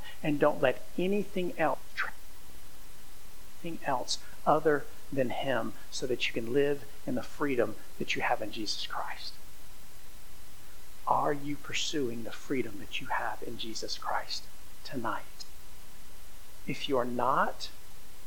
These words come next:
maybe it's time to start. Maybe it's time to stop pursuing those other things.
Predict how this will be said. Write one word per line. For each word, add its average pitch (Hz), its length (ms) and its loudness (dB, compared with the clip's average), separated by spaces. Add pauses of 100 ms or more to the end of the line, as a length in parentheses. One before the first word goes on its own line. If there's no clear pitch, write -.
(720)
maybe 120 220 0
it's - 160 -2
time 135 240 0
to 113 80 -2
start. - 400 0 (1200)
Maybe 120 200 0
it's - 140 0
time 135 260 2
to - 60 -2
stop - 300 2
pursuing 135 440 0
those 110 200 0
other 113 160 0
things. - 520 -2